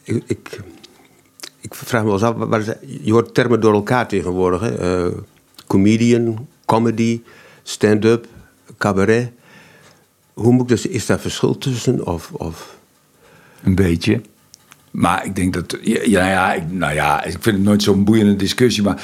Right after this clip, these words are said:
Speaker 2: ik denk
Speaker 1: Nou,
Speaker 2: dat
Speaker 1: ik,
Speaker 2: het
Speaker 1: ik,
Speaker 2: stukje
Speaker 1: ik, ik ergens wel, omdat in het begin toen, toen dat begon met die,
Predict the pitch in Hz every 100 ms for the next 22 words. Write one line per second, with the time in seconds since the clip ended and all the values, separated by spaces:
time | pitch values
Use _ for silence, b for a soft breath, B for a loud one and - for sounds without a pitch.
0 | B B 92 87 151 156 165 185 156 160
1 | 160 165 - 160 170 170 170 151 131 165
2 | 127 120 131 135 127 - 135 131 110 135
3 | 120 113 104 131 120 107